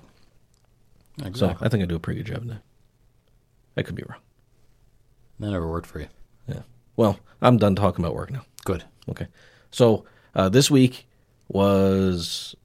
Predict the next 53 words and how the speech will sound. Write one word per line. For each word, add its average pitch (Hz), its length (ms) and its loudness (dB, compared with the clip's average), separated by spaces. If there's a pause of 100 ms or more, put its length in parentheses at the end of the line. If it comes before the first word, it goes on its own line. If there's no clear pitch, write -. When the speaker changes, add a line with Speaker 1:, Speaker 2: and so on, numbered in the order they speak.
(140)
Speaker 1:
the 90 320 -2
Android 107 480 2
version 95 420 0
of 87 180 -4
Apple's 85 600 -4 (160)
iPhone 85 420 0
week. 80 300 -6 (220)
Speaker 2:
Oh, 185 140 0
yeah. 226 240 -2 (120)
Speaker 1:
When, 90 220 0
uh, 82 240 -4
Google 92 340 2
announces 87 480 -4
all 82 160 -2
their, 80 180 -4
and 120 220 6
they, 151 120 8
they 147 140 4
don't 135 180 6
go 107 140 6
through 95 180 -2
the 87 80 0
whole 95 160 2
big 87 260 0
song 90 240 2
and 82 80 -2
dance 85 280 0
like, 85 200 -4 (160)
uh, 85 220 -4 (360)
Apple 85 300 -4
does. 85 280 -2 (480)
Basically, 98 400 4
it - 20 4
was 92 180 0
in, 87 140 2
like, 85 160 -2
a 90 40 -4
blog 85 400 0
post. 85 380 -2
"Oh, 123 140 8
hey, 110 260 6 (840)
uh, 90 220 -2
this 104 240 -2
is 104 60 -2
the 95 100 2
new 101 260 4
operating 95 320 2
system, 90 320 -2
and 90 120 0
here's 95 160 0
some 90 100 0
new 87 100 0
devices. 85 520 -2